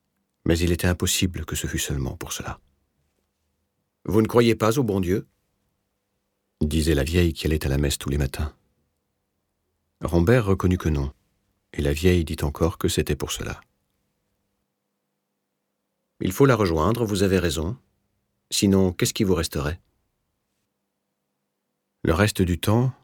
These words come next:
Rambert tournait en rond autour des murs nus et crépis, caressant les éventails cloués aux parois, ou bien comptait les boules de laine qui frangeaient le tapis de table.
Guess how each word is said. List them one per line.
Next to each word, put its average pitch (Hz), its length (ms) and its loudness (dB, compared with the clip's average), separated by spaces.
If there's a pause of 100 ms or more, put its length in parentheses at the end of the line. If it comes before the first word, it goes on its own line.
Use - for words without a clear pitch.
(160)
Rambert 90 500 2
tournait 87 360 0
en 82 100 2
rond 87 180 2
autour 82 240 -2
des 80 120 0
murs 80 220 0
nus 78 240 0
et 67 40 -4
crépis, - 460 -6 (440)
caressant 85 460 2
les 80 160 0
éventails 80 460 0
cloués 78 280 -2
aux 71 80 -2
parois, 78 500 -2 (520)
ou - 80 -2
bien 82 340 2
comptait 92 300 0
les 87 100 4
boules 90 240 2
de 82 100 0
laine 78 320 0
qui 78 120 -6
frangeaient 82 380 0
le 73 80 0
tapis - 260 -6
de 71 100 -2
table. 69 400 -4